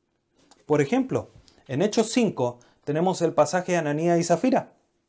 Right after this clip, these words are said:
Ellos tenían dinero, tenían una heredad.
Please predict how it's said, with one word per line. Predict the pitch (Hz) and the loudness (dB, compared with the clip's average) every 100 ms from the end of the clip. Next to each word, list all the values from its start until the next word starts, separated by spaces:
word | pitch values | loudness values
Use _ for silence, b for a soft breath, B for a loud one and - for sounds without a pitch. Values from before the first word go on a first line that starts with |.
| _ _ _ _ _ _ _ _ _ _ _ _ _ _ _ | _ _ _ _ _ _ _ _ _ _ _ _ _ _ _
Ellos | 202 247 185 165 - - _ _ _ _ _ _ _ _ _ _ - | 0 2 2 0 -2 -20 _ _ _ _ _ _ _ _ _ _ -8
tenían | 135 185 208 | -2 0 2
dinero, | 190 233 269 147 | 2 2 0 0
tenían | 127 151 151 | 0 2 2
una | 143 | 4
heredad. | 143 170 226 190 | 4 4 4 2